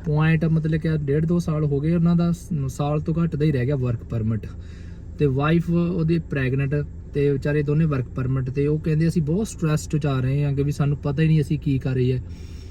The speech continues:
ਫਿਰ ਮੈਂ ਉਹਨਾਂ ਨੂੰ ਥੋੜ੍ਹੀ ਜਿਹੀ ਪੋਜ਼ਿਟਿਵ ਵਾਈਬ ਦਿੱਤੀ। ਮੈਂ ਕਿਹਾ, ਦੇਖੋ, ਤੁਹਾਡਾ ਬੱਚਾ ਇੱਥੇ ਜਨਮ ਲੈ ਰਿਹਾ, ਬੱਚਾ ਸਿਟੀਜ਼ਨ ਹੋ ਜਾਊਗਾ,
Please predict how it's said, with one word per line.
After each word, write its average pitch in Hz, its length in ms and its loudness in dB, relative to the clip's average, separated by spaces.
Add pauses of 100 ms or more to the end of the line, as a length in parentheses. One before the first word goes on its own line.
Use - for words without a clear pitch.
(300)
ਫਿਰ 190 120 6
ਮੈਂ 214 100 6
ਉਹਨਾਂ 233 120 6
ਨੂੰ 240 60 2
ਥੋੜ੍ਹੀ 214 180 4
ਜਿਹੀ 226 100 0
ਪੋਜ਼ਿਟਿਵ 190 440 4 (260)
ਵਾਈਬ 170 240 2
ਦਿੱਤੀ। 156 240 -2
ਮੈਂ 160 160 4
ਕਿਹਾ, 185 120 0
ਦੇਖੋ, 165 260 -2
ਤੁਹਾਡਾ 165 260 0
ਬੱਚਾ 156 480 -4 (300)
ਇੱਥੇ 160 260 0
ਜਨਮ 160 280 6
ਲੈ 151 200 4
ਰਿਹਾ, 156 260 2 (180)
ਬੱਚਾ 147 320 0
ਸਿਟੀਜ਼ਨ 143 440 0
ਹੋ 117 160 0
ਜਾਊਗਾ, 107 320 -2